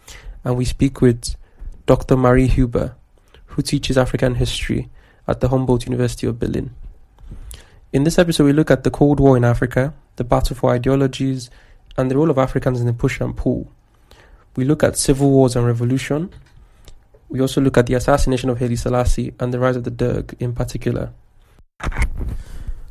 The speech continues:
Now, coups are a very interesting thing. It involves the toppling of a government and the reconstitution of law and order,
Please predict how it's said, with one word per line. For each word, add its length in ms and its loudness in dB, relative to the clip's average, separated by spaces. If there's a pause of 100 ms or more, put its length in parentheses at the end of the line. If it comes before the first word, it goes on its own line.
(340)
Now, 140 4
coups 340 4
are 120 8
a 20 4
very 240 4
interesting 540 -2
thing. 280 -8 (1700)
It 100 2
involves 640 4
the 140 -4
toppling 400 2
of 80 2
a 60 0
government 680 0 (320)
and 140 0
the 80 2
reconstitution 760 0
of 140 0
law 180 2
and 120 -2
order, 320 -6